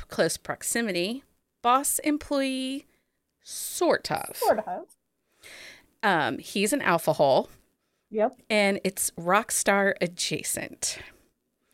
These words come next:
Speaker 2: Yep.
Speaker 1: So if you don't like rock star romances and you aren't sure that you will like 'em, but I think if you read sports romances and you love, like, when a G M or an owner gets a book,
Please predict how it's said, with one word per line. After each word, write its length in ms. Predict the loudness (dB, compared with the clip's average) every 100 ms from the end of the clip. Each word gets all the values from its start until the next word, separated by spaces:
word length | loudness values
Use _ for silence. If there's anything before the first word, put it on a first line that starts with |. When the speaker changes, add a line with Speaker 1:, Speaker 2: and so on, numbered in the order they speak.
| -20 -20 -20 -18
Speaker 2:
Yep. 220 | -10 -10 _ -2
Speaker 1:
So 160 | 2
if 120 | 2
you 140 | 2 -4
don't 480 | -2 0 2 0 0
like 340 | 0 -2 -2
rock 240 | 2 2
star 300 | 0 0 0
romances 920 | 0 0 0 0 -4 -4 -6 -4 -8 -4
and 180 | -2 -2
you 400 | 0 -2 -2 -4
aren't 280 | -4 -4 -4
sure 560 | -6 -8 -4 -2 0 0
that 200 | -4 -8
you 360 | -6 -2 0
will 140 | 2 0
like 260 | 0 0
'em, 160 | 0 -2 -6 -18 -20 _
but 100 | -4 -2
I 220 | 0 0
think 240 | 0 -2 0
if 120 | -2
you 280 | 2 4 4
read 600 | 2 -2 -2 -2 -4 -6 -12 _ _ _ _
sports 560 | -10 -4 2 2 2
romances 560 | 2 2 2 0 -2 2
and 140 | 4
you 100 | 2
love, 320 | 2 4 4
like, 220 | 2 0 0
when 140 | -2
a 80 | -2
G 420 | -2 0 2 4
M 340 | 4 4 2 0
or 140 | 0
an 100 | 0 0
owner 280 | 2 4 4
gets 220 | 2 2
a 80 | 2
book, 380 | 4 4 2